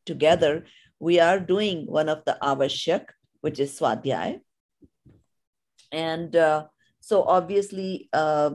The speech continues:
Paryushan is, you know, equally important as Das Lakshan. So we're gonna continue this series of lectures all through Das Lakshan. We are going to take break of one day, the September tenth, uh, because, uh, there will be long pratikramans that day and,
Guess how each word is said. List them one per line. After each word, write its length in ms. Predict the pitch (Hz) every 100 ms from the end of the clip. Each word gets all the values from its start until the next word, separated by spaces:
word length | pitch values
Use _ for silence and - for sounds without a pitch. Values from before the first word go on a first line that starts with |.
| - _
Paryushan 520 | 180 175 180 180 180
is, 360 | 170 165 160 - _ _
you 160 | -
know, 120 | 151 135
equally 400 | 165 165 170 165
important 540 | 165 160 156 156 156
as 260 | 139 143 -
Das 280 | 147 175 -
Lakshan. 440 | 160 - 165 160
So 160 | 156 147
we're 140 | 147
gonna 200 | 151 151
continue 520 | 151 160 - 180 180
this 260 | 170 170 -
series 380 | 151 143 156 151
of 160 | 151 147
lectures 560 | 139 139 147 143 143 - _ _
all 160 | 139 151
through 200 | 185 185
Das 240 | 147 -
Lakshan. 500 | 135 135 - 151 185 - _ _
We 120 | 160
are 60 | 165
going 180 | 165 160
to 100 | 165
take 300 | 170 151 - - _
break 420 | 117 143 165 165 -
of 200 | 139 -
one 280 | 147 202 180
day, 220 | 151 175
the 140 | 170
September 600 | 156 139 - 151 147 151 151
tenth, 460 | - 220 131 110 - _ _ _ _
uh, 280 | - 139 139
because, 720 | 127 151 160 147 143 143 -
uh, 640 | 139 135 131 127 127 131 76
there 300 | 131 151 151
will 180 | 143 147
be 220 | 139 147
long 380 | 143 143 143 151
pratikramans 640 | 151 139 143 156 147 143 -
that 280 | 143 135 143
day 220 | 139 135
and, 300 | 131 135